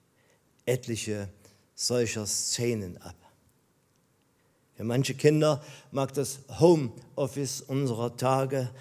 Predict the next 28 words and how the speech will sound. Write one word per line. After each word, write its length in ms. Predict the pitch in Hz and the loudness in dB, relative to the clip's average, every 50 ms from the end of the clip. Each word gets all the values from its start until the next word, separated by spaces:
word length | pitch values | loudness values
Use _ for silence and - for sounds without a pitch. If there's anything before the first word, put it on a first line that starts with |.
| - - - _ | -20 -20 -10 _
eine 300 | 127 131 120 127 127 107 | -2 0 0 0 0 2
Rettung 560 | 135 143 139 - 139 139 139 139 131 131 - - - - - - | 0 0 0 0 0 0 0 0 -2 -6 -8 -14 -20 -20 -20 -20
vor 300 | - - 120 117 101 - | -4 -2 0 0 2 4
weiteren 520 | 143 143 147 147 143 135 117 127 123 117 | 4 4 4 2 0 -2 0 0 -2 -2
Verletzungen 760 | 110 - 113 107 107 123 127 123 - - 117 113 110 107 101 | -6 -6 -6 -4 -4 -4 -4 -4 -6 -6 -6 -6 -4 -6 -6
sein. 480 | 95 - - 98 98 92 85 73 67 64 - - _ _ _ _ _ _ _ _ _ _ _ _ _ _ _ _ _ _ _ _ _ _ _ _ _ _ _ _ _ _ _ _ _ _ _ _ _ _ _ _ _ | -6 -6 -4 -4 -4 -4 -6 -8 -10 -14 -18 -20 _ _ _ _ _ _ _ _ _ _ _ _ _ _ _ _ _ _ _ _ _ _ _ _ _ _ _ _ _ _ _ _ _ _ _ _ _ _ _ _ _
Wenn 100 | - 107 | -4 -2
man 400 | 113 117 117 120 113 113 113 - | -2 0 2 0 0 0 -2 -4
nach 160 | 127 131 127 | -4 -4 -4
Schulschluss 760 | - - 180 196 175 - - - 147 127 - - - - - - - - - - - - - | -2 2 4 4 4 4 2 2 2 0 0 -2 -6 -8 -10 -12 -16 -18 -18 -18 -18 -14 -4
mit 140 | - 127 127 | -4 -2 2
offenen 440 | 175 180 - 170 170 160 156 156 151 | 2 2 6 6 6 6 6 4 4
Augen 360 | 151 165 160 160 143 143 135 | 6 6 8 8 8 6 4
und 140 | 131 127 135 | 2 2 2
ein 180 | 139 151 131 | 0 0 2
wenig 380 | 131 160 165 160 160 147 - - | 2 4 4 4 2 2 0 -2
sensibilisiert 1500 | - 156 156 151 151 139 - - - 151 131 120 139 135 139 143 135 - - - 156 156 151 135 127 - - - - - - - - - _ | 0 2 2 2 2 0 -2 -4 -4 -4 -2 -2 -2 -2 0 0 0 0 -2 0 2 4 4 4 2 -2 -4 -8 -10 -10 -12 -20 -20 -20 _
von 160 | - 117 117 | -6 -4 -2
diesem 340 | 117 135 117 120 117 107 113 | -2 -2 0 -2 -2 -4 -2
Thema 340 | 117 151 156 151 139 135 139 | 2 4 4 6 6 6 4
über 180 | 135 120 123 120 | 4 2 0 -4
den 400 | - - 120 120 117 123 110 - - - - - | -4 -4 -4 -4 -4 -4 -6 -10 -16 -20 -18 -10
Marktplatz 720 | 139 120 131 151 175 - - - - 151 151 147 - - | -4 0 2 2 2 2 -2 -6 -2 -2 0 0 0 -4
in 160 | 127 117 110 | -4 -4 -2
Hartenstein 680 | 123 135 131 - 127 - - - 120 113 110 104 101 95 - - | -4 -4 -4 -4 -6 -6 -6 -4 -4 -2 -2 -2 -4 -6 -8 -4
geht 380 | - 147 147 147 147 - - | 0 0 0 0 -2 -4 -8
oder 220 | - 123 107 113 104 | -10 -8 -8 -8 -8
fährt, 460 | - - 127 131 135 131 131 131 | -4 0 0 2 2 2 0 -2